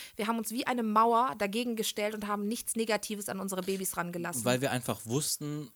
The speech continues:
Speaker 2: also wir, wir wussten es nicht, aber i-, ich wusste es so, also alles, was in irgendeiner Art und Weise, äh, schädlich für unsere kleine Familie
Speaker 1: Ja.
Speaker 2: und für unsere kleine Welt sein kann, wird ganz, äh, ganz klar aussortiert.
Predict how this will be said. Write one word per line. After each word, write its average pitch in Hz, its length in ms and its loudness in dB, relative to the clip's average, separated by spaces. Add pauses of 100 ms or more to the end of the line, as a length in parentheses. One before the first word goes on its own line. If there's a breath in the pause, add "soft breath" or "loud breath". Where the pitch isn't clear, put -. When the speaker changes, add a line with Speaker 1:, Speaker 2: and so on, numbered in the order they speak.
(160)
Speaker 2:
also 113 320 2
wir, 107 140 0
wir 104 140 4
wussten 127 260 0
es 127 140 -2
nicht, 131 240 -4
aber 104 100 -4 (140)
i-, 104 140 -12
ich 117 200 -4
wusste 117 240 -2
es 107 60 0
so, 110 180 2
also 107 300 0
alles, 123 320 4
was 113 240 4
in 107 180 -2
irgendeiner 101 460 0
Art 104 180 0
und 101 140 -2
Weise, 98 580 0
äh, 95 140 -4
schädlich 127 460 2
für 120 120 0
unsere 120 300 2
kleine 107 260 0
Familie 131 460 2
Speaker 1:
Ja. 127 80 4
Speaker 2:
und 107 120 -2
für - 120 -4
unsere 113 240 0
kleine 98 380 -2
Welt 117 220 4
sein 110 300 2
kann, 104 340 2 (300 loud breath)
wird 113 500 6 (840)
ganz, 113 540 6
äh, 107 260 6
ganz 101 320 2
klar 107 220 2
aussortiert. 98 640 4